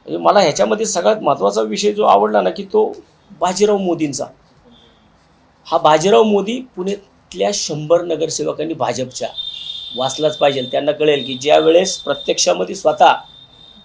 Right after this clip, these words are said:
वाजपेयी सरकार या देशामध्ये असताना ज्यावेळेस, अ, गुजरातची दंगल झाली त्यावेळेस वाजपेयींनी म्हटलं की देशामध्ये मोदींमुळं काहीतरी वेगळं होऊ शकतं, त्यामुळं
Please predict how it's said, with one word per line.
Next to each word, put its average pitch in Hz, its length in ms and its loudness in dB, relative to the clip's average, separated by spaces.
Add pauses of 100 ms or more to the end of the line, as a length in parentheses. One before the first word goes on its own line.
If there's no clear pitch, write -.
(160)
वाजपेयी 147 460 0
सरकार 165 380 0
या 180 160 -2
देशामध्ये 170 640 -2 (540)
असताना 147 500 4 (580)
ज्यावेळेस, 180 540 2 (360)
अ, - 140 -2
गुजरातची 151 520 -2
दंगल 160 360 0
झाली 120 220 0 (600)
त्यावेळेस 185 340 2
वाजपेयींनी 226 720 2
म्हटलं 202 320 -2
की 226 300 -6
देशामध्ये 196 600 0
मोदींमुळं 196 640 -2
काहीतरी 190 440 -4
वेगळं 170 400 -2
होऊ 180 280 -2
शकतं, 165 380 -6 (540)
त्यामुळं 190 400 0